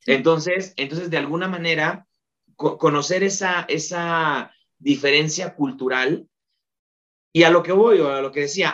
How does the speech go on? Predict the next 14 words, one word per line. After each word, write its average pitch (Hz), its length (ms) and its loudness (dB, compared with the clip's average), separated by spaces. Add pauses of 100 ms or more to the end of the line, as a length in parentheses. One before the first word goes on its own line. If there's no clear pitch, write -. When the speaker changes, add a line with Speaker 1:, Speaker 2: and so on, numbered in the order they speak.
Speaker 2:
aunque 139 460 0
definitivamente, 143 960 -2 (340)
pues, 123 320 0
los 123 160 -4
argentinos 147 540 -2
suelen 160 320 -2
tener 135 260 -6
como 127 240 -8
que - 100 -14
cierta 143 420 0
rudeza 131 420 -4
de, 117 180 -6
de 113 140 -8
temperamento, 127 840 -4